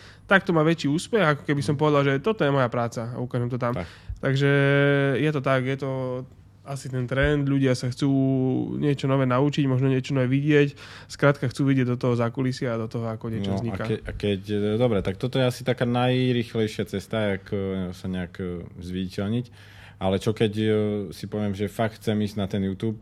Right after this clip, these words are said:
Speaker 2: napríklad, lebo keď už sa ti to zadarí, tak majú nejaké možnosti, jak to tam speňažiť.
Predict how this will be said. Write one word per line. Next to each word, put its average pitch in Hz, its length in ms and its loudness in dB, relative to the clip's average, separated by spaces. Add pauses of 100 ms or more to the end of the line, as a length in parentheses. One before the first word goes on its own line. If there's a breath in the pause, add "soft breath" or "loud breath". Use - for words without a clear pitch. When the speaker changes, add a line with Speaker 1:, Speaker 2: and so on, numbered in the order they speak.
(160)
Speaker 2:
napríklad, 101 560 -4
lebo 92 320 -2 (960 soft breath)
keď 104 140 -4
už 101 120 -4
sa 107 80 0
ti 98 120 -4
to 95 80 -4
zadarí, 98 400 0
tak 92 160 -2
majú 92 240 0
nejaké 95 280 -2
možnosti, 92 380 -4
jak 90 160 -4
to - 120 -14
tam 85 140 -8
speňažiť. 95 600 -6